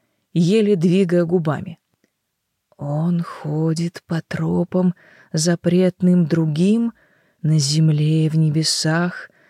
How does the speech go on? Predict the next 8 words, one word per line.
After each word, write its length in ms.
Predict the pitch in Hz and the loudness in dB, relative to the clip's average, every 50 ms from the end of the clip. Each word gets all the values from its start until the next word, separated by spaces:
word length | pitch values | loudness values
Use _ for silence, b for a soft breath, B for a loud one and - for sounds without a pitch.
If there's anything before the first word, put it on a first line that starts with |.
| b b b b | b b b b
рядом 540 | - 151 160 170 175 175 165 175 175 175 175 | -2 0 0 2 2 2 2 2 2 2 2
с 540 | 175 - - - - - - - - - - | 0 -2 -4 -4 -4 -4 -4 -4 -4 -4 -4
тобой 720 | - 175 170 160 147 147 156 175 180 190 202 202 202 - b b b b b b | -2 -2 0 0 -2 -2 0 0 2 2 2 2 0 -2 b b b b b b
и 120 | - 170 160 | 0 2 2
рядом 580 | 156 156 165 180 180 180 185 170 185 180 180 175 | 4 4 2 2 2 2 2 2 2 2 0 0
с 500 | - - - - - - - - - - | -2 -2 -4 -2 -4 -2 -2 -4 -4 -4
твоей 560 | - 170 170 165 165 165 170 180 185 185 185 | -2 0 0 2 2 2 2 2 2 2 2
сестрой». 1300 | 175 - - - - - - - - 180 175 165 - - - - - 175 185 190 175 151 139 - - - | 0 -2 -4 -2 -2 -2 -4 -4 -4 -4 -2 0 0 -2 -2 -2 -2 0 0 0 0 -2 -6 -10 -14 -18